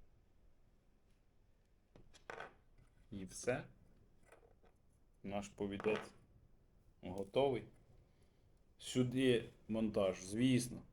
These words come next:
Сюди. До цього другого кінця, що в нас залишився.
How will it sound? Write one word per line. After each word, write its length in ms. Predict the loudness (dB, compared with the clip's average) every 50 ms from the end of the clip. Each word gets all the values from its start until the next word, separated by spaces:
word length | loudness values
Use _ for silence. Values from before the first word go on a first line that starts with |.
| -20 _ -20 -20 -20 -20 _ _ _ -20 -20 _ _ _ _ -20
Сюди. 560 | -20 -4 -2 -2 0 2 2 0 0 -2 -4 -12 -20 -20 -20 -20 -20 -20 -20 -20 _ -20 _ -20 -20 -20 _ _ -20 -20 -20 -20 -20 _ -6
До 120 | -6 -6 -4
цього 220 | 2 4 4 4
другого 380 | 4 4 4 6 6 6 4 2
кінця, 400 | 0 -2 -2 2 4 4 2 4
що 140 | 2 -2
в 60 | -2 0
нас 180 | 0 0 0
залишився. 600 | 0 2 4 4 2 2 0 -6 -12 -16 -16 -20